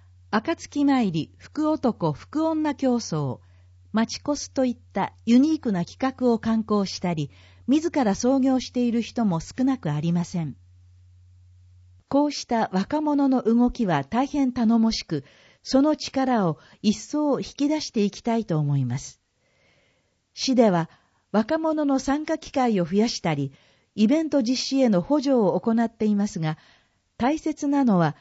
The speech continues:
地域全体が若者の感性を尊重し、挑戦しやすくすること。若者が呼吸しやすくなることで、若い力が地域の活力となります。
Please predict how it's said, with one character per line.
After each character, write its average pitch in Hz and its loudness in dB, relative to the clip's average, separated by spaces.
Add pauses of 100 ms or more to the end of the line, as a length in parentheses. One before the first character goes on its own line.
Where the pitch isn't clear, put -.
(260)
地 330 2
域 262 0
全 254 2
体 277 0
が 226 0 (360)
若 226 0
者 320 -2
の 294 -2
感 294 -2
性 185 -2
を 156 0
尊 208 0
重 185 0
し、 170 -6 (320)
挑 302 4
戦 311 -2
し 269 -4
や 311 0
す - -10
く 226 -4
す 196 -4
る 180 0
こ 175 -4
と。 - -4 (960)
若 240 2
者 302 0
が 247 2
呼 247 0
吸 311 0
し 285 -6
や 330 -2
す - -14
く 277 -4
な 254 2
る 247 0
こ 214 -2
と 190 -2
で、 175 0 (380)
若 208 0
い 311 0
力 233 0
が 170 -2
地 311 0
域 262 -2
の 175 0
活 214 -4
力 285 -2
と 170 0
な 156 2
り 151 0
ま 131 0
す。 - -10